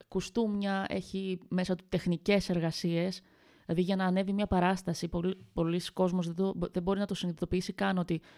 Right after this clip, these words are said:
εργάζονται πάνω από διακόσιοι και τριακόσιοι άνθρωποι ταυτόχρονα για να μπορεί να βγει μια παράσταση στη σκηνή.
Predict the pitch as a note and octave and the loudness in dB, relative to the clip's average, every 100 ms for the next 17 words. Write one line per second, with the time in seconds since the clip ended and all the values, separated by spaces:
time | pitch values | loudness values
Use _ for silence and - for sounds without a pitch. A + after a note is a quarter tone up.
0 | - - - F3+ F#3 G3 G#3+ A3+ G#3+ _ | -20 -20 0 2 4 2 2 0 -2 _
1 | _ _ G3+ A3+ C4 G#3+ F#3+ - _ E3 | _ _ 2 4 2 2 0 -2 _ 0
2 | F3 - F3+ E3 - D#3+ D#3+ E3 D#3 E3+ | 0 4 4 4 0 -4 -4 -4 -4 -2
3 | E3 - - - D#3+ - E3 - D3+ D3+ | -2 -2 -4 -4 -2 2 2 2 -2 -4
4 | - _ _ _ F3+ E3 D#3 D#3+ E3 D#3+ | -10 _ _ _ -2 0 2 2 2 0
5 | D3+ E3 D#3 D#3 D3+ - D#3 - - D#3+ | 0 0 0 0 0 -4 -8 -10 -10 -10
6 | - D3+ D3+ | -4 -4 -4